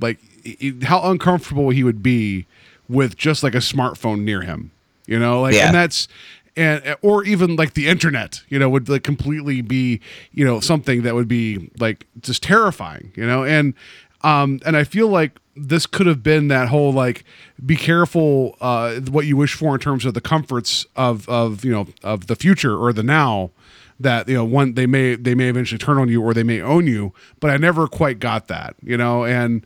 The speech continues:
Speaker 1: uh, other than he was abusive towards his television and his radio, you know, and his
Speaker 2: Yeah.
Speaker 1: razor and his clock.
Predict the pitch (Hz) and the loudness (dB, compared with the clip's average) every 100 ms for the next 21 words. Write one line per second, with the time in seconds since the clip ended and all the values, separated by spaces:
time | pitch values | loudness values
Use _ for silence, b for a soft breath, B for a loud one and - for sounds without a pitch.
0 | b b b b 123 107 160 170 147 143 | b b b b -6 0 0 2 2 2
1 | 139 120 117 147 160 143 139 131 120 151 | 2 -2 -2 0 0 -2 -4 -4 -2 0
2 | 151 147 131 139 123 101 107 98 71 92 | 2 2 2 2 0 0 -2 -4 -6 -10
3 | - - 104 131 135 107 123 123 90 117 | -10 -6 -2 0 0 0 2 2 2 0
4 | 117 110 104 - 117 90 - | -2 -4 -4 -6 -8 -8 -12